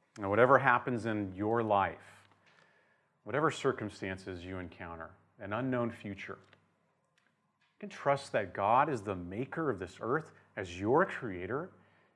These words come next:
He knows your frame. He knows everything about you. He knows every illness. He knows every suffering, every weakness, every struggle, every frustration.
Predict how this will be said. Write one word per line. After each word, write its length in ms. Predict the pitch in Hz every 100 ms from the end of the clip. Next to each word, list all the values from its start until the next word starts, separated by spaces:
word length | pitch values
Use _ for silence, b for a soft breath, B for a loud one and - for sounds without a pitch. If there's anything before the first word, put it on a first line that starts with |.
| b
He 160 | 127
knows 400 | 127 110 139 143
your 140 | 110 98
frame. 540 | - 110 101 120 151
He 80 | 113
knows 200 | 104 92
everything 420 | 107 139 - 143
about 460 | 107 98 107 117 -
you. 240 | 151 175 - b b b b b -
He 60 |
knows 200 | 147 156
every 240 | 135 123 117
illness. 480 | 107 120 131 147 143
He 100 | -
knows 220 | 120 117
every 220 | 120 107 -
suffering, 500 | - 135 - 139 113
every 200 | 95 92
weakness, 720 | 98 139 139 147 147 - - - b b b b
every 140 | 107
struggle, 680 | 92 - - 120 127 147 156 147
every 120 | 98
frustration. 960 | 98 127 - - 98 117 - 156 160